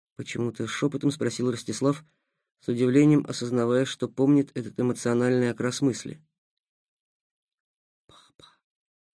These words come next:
также шёпотом ответил мальчик. «И дядя Толя. Они где-то здесь». Мне тоже так показалось. «Ну-ка, давай объединим возможности.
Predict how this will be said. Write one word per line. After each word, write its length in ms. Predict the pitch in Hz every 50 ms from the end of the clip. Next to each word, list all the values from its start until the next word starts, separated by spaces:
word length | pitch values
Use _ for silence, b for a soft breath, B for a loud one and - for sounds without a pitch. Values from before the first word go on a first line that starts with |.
| _ _ _ _ _ _ _ _
также 300 | 120 120 113 113 117 117
шёпотом 420 | - - 156 151 151 135 143 143
ответил 320 | 127 127 131 131 - 139
мальчик. 460 | 139 131 120 110 110 - - - _ _ _ _ _ _ _ _ _ _ _ _ _ _
«И 60 | _ _
дядя 260 | - - - - - -
Толя. 340 | - - - - - - _ _ _ _ _ _ _ _ _ _ _ _ _ _ _ _ _ _ _ _ _ _ _ -
Они 140 | 165 175
где-то 300 | 175 - - 208 190 -
здесь». 540 | - - - - - - - - - - - _ _ _ _ _ _ _ _ _ _ _ _ _ _ _ _ _ _ _ _ _ _ _ _ _ _ _ _ _
Мне 240 | - 110 104 101 104
тоже 220 | - 135 123 107 -
так 160 | 120 - -
показалось. 600 | - - - 120 113 110 104 101 - - - _ _ _ _ _ _ _ _ _ _ _ _
«Ну-ка, 420 | - 175 180 - 185 185 175 170 160
давай 400 | 131 160 160 160 175 175 170 165
объединим 380 | 151 160 160 165 170 165 160
возможности. 680 | 151 156 147 151 151 147 139 147 151 - - 175 175